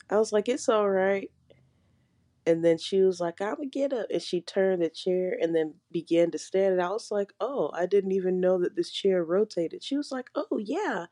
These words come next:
And I'm like, "Now neither of us have to move. Jesus said he got it." <laughs> The Lord said he'll do it. <laughs> I was making both of us laugh yesterday.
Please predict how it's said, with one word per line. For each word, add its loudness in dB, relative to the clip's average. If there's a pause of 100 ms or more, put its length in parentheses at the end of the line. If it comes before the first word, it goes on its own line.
(300)
And 4
I'm 2
like, 0
"Now 2
neither 4
of 2
us -2
have -2
to -12
move. -2
Jesus -2
said 2
he -2
got -4
it." -6 (220)
<laughs> 0 (360)
The 4
Lord 4
said 0
he'll 2
do -2 (840)
it. 2 (4000)
<laughs> -12
I 6
was 2
making 2
both 0
of 2
us -2
laugh -2
yesterday. -4